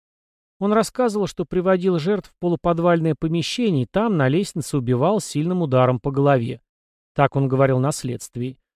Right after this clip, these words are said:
Но улики показывали на иное. На полу не было найдено следов крови. Не было крови на одежде жертв, хранившейся у Тюрина. Значит, он приказывал своим жертвам раздеваться, чтобы не испачкать одежду кровью. Связывал их, женщин, возможно, насиловал.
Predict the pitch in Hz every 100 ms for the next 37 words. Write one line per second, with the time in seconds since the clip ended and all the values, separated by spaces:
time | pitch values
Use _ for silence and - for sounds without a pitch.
0 | _ - 151 160 240 285 - 202 180 214
1 | 190 196 196 202 233 208 131 127 127 _
2 | _ _ _ 160 - 156 165 190 233 123
3 | 123 131 123 120 127 - 139 131 120 -
4 | 135 120 123 - _ _ _ 160 262 254
5 | 240 - 233 226 208 202 190 233 196 208
6 | 127 143 139 _ 139 135 131 - 135 -
7 | 143 - 143 123 127 131 _ _ _ _
8 | 135 139 143 - 147 151 143 147 139 139
9 | - 143 143 131 151 143 147 143 123 185
10 | 226 180 - - 131 127 139 - 135 -
11 | - - 139 135 123 143 - 139 107 127
12 | - _ _ _ - 151 220 240 196 190
13 | 160 117 233 269 175 139 131 127 151 135
14 | 139 143 - 127 120 127